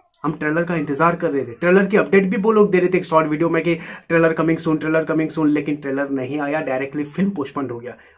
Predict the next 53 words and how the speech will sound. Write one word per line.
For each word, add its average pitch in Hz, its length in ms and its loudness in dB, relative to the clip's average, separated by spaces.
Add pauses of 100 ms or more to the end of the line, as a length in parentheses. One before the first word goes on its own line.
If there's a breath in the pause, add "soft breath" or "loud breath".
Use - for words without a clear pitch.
और 135 80 -8
वही 131 260 -4
trailer 147 440 -6
अभी 143 320 -10
आ 131 180 -4
रहा 127 200 -6
है 165 160 -6
और 135 60 -8
रोजाना 143 520 -2
day 131 160 -4
by 143 200 -6
day 156 100 -8
वही 139 220 -6
trailer 135 300 -8 (120)
की 147 80 -6
release 131 260 -8
date 139 120 -4
को 147 100 -4
ये 139 120 -2
लोग 139 160 -6
confirm 127 320 -8
कर 151 180 -10
रहे 160 120 -6
हैं, 156 80 -8
हर 139 120 -6
एक 135 160 -8
video 143 260 -6
के 156 100 -10
साथ, 151 240 -10
हर 135 100 -6
एक 131 160 -10
poster 135 280 -8
के 165 120 -8
साथ, 175 160 -2 (560 loud breath)
और 175 120 4
क्वेश्चन 190 460 2
करके, 196 300 4
community 175 380 0
करके, 202 360 4
बहुत 214 400 2
सारा 185 200 2
चीज 170 200 0
करके। 123 300 -6 (240 loud breath)
तो 180 60 0
वो 185 220 2
trailer 196 300 4
जब 202 300 2
आएगा 160 300 2
first 185 400 -4
December 160 400 -2
को, 165 120 -4
तो 127 220 -6
literally 160 640 -4